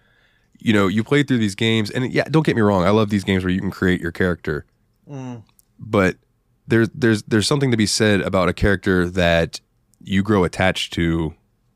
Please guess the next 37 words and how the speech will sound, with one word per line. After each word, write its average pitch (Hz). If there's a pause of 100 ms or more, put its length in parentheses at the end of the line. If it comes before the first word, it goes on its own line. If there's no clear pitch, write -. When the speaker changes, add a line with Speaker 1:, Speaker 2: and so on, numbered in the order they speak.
(280)
Speaker 1:
Yeah, -
it's 147
kinda 165
like, 135
like, 123
I'll 127
use, 127
uh, 104
Geralt 95
from 95
the 85
Witcher 90
games. 76 (840)
You 104
know, 92
Speaker 2:
Mm. 85
Speaker 1:
you 104
kinda 117
grow 107
attached 139
to 101
him 92
over 87
the 76
three 92
games 80
because 87
it's, 82 (560)
it's -
all 82
him, 117 (420)
as 101
opposed 110
to, 95
say, 87
Final 92
Fantasy, 107